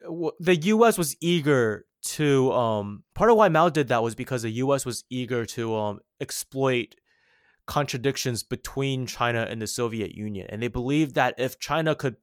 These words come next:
somehow be won over towards, at least i-, if, if it could stop being a Soviet ally, then it could be part of a plan to, you know, surround the Soviet Union. And,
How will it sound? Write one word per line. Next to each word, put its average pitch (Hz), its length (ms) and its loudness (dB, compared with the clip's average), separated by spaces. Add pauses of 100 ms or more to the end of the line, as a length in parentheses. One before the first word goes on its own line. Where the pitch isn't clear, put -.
(140)
somehow 139 500 0
be 120 160 -2
won 120 380 0
over 120 340 -2
towards, 117 440 -4 (2000)
at 180 120 6
least 240 240 -2 (440)
i-, 156 40 -2
if, 156 260 -4
if 196 280 0
it 190 100 0
could 190 180 0
stop - 340 2
being 170 280 0
a 147 60 -2
Soviet 135 480 0
ally, 110 580 2 (460)
then 117 520 -2 (180)
it 147 140 0
could 147 120 0
be 131 100 -2
part 135 280 2
of 127 60 2
a 120 120 2
plan 117 460 0
to, 107 520 -4
you 98 100 -8
know, 104 80 -6
surround 110 440 0
the 104 60 -6
Soviet 110 460 -4
Union. 101 540 -8 (920)
And, 95 340 -12